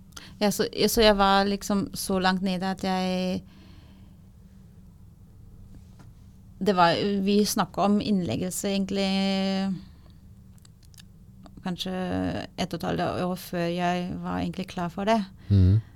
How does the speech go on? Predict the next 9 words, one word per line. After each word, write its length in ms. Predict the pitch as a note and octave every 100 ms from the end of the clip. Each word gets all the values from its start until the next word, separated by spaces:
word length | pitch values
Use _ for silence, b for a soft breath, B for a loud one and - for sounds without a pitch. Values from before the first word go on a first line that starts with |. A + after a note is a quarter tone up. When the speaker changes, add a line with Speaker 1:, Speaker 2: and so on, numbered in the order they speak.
| B
Speaker 1:
Ehm, 760 | - F#3+ F#3+ F#3 F3+ F3+ D#3 E3 - -
og 200 | - -
når 160 | F#3+ F#3
jeg 180 | F#3+ F#3
da 140 | F#3 F3+ F3+ F3+ D#3 - - - - - - - -
fant 400 | - G3+ G3+ F#3+
et 180 | F#3+ G3
sted 420 | - F#3+ F#3+ F#3+
som 240 | - F#3+